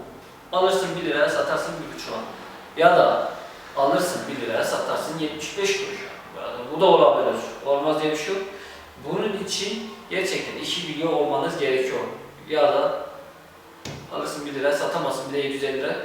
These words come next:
kalır elinde. Ne satacağınızı bilmeniz lazım, nasıl yapacağınızı bilmeniz lazım. Yani karma karışık ticaretteki nakit çok feci yani, nakit.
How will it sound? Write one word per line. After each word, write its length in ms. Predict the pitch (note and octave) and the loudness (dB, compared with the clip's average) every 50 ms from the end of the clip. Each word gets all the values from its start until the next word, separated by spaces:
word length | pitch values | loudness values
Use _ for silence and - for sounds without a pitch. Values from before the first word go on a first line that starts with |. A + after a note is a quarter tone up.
| - - - - - - | -10 -12 -16 -18 -18 -10
kalır 280 | - - C#3+ - - - | -6 -4 -2 0 0 2
elinde. 260 | - A#2+ A2+ A2+ G#2+ G#2+ - - - - - - - - - - - - - - - - - - - - - | 2 0 0 -2 -4 -8 -10 -12 -14 -16 -18 -20 -20 -20 -20 -20 -20 -20 -20 -20 -20 -20 -20 -20 -20 -10 -4
Ne 80 | F3+ F#3 | -2 0
satacağınızı 600 | F#3 G3 G3 F#3 D3+ C#3 C#3 C3+ C3+ C3+ C3+ C3+ | 2 2 2 0 0 -2 -2 -4 -4 -4 -6 -6
bilmeniz 340 | C#3 C3+ B2+ C3 C3 B2+ C3 | -6 -6 -6 -6 -6 -4 -2
lazım, 420 | B2 B2 B2 B2 B2+ B2 B2 B2+ - - - D3+ | -2 -2 -2 -2 -4 -6 -6 -8 -10 -12 -6 -2
nasıl 260 | D#3+ E3 - - D3+ | 0 0 0 2 2
yapacağınızı 520 | C#3+ C#3+ C#3+ C3 C3+ C3+ C3 C3 C3 C3+ | 2 2 0 0 -2 -4 -4 -4 -4 -6
bilmeniz 340 | C3 C3 B2+ B2+ B2+ B2+ B2+ | -6 -6 -6 -6 -6 -4 -2
lazım. 320 | B2 A#2+ A#2+ A#2 - A2 - - - | -2 0 0 -2 -4 -6 -10 -12 -14
Yani 180 | - - - - - - | -12 -12 -12 -14 -12 -8
karma 400 | - - G3+ G3+ G3+ - - - | -2 0 2 4 4 4 2 0
karışık 420 | - - - - - - - - | 0 -2 -2 -4 -4 -6 -8 -10
ticaretteki 640 | - - E3 D#3+ D#3 D3+ D3+ D3+ D3+ D3+ D3+ C#3+ D3 | -10 -4 0 2 2 2 0 -2 -4 -6 -6 -6 -4
nakit 280 | D3+ D#3 D3+ - - - - - - - - - - - - - - - - - - - - - - - - - - - - - | -2 -2 -2 -2 -4 -8 -12 -14 -16 -18 -20 -20 -20 -20 -20 -20 -20 -20 -20 -20 -20 -20 -20 -20 -20 -20 -20 -20 -20 -20 -12 -6
çok 280 | - - - - - | -4 -2 -2 -2 -4
feci 240 | - - - - - | -6 -6 -6 -8 -10
yani, 360 | - - - - - - - | -10 -12 -12 -14 -12 -10 -10
nakit. 400 | - - - - - - - - | -8 -8 -8 -10 -10 -12 -16 -18